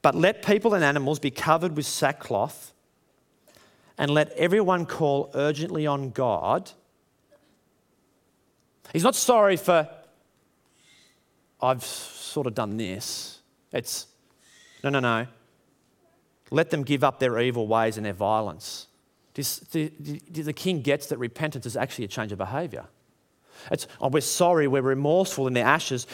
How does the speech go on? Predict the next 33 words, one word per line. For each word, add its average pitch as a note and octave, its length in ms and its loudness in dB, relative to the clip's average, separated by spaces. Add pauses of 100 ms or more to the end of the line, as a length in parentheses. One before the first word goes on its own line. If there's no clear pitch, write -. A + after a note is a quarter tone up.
(160)
but D3+ 200 4
to E3+ 80 -2
be G3+ 240 4
sorrow F3 440 6
and D3+ 200 2
remorseful D3+ 480 2
means C3+ 260 0
that C3 100 -2
our A#2 180 4
actions B2 340 -2
are - 20 -6
gonna A2+ 180 -4
change. - 960 -6 (280)
Very E3 400 4
clear, E3 460 2
it's C#3 120 -2
the C#3 180 -2
evil E3 220 4
that D#3 100 2
they D#3 120 4
have C3 160 0
done, F#3+ 200 4
the, D3 100 0 (180)
the D#3+ 180 0
evil A3+ 220 4
that E3+ 100 2
they've D#3 120 2
shown F#3 300 2
to D#3 80 -2
the C#3+ 80 -2
nations D3+ 400 2
around F3 440 2
them. F#2 280 -2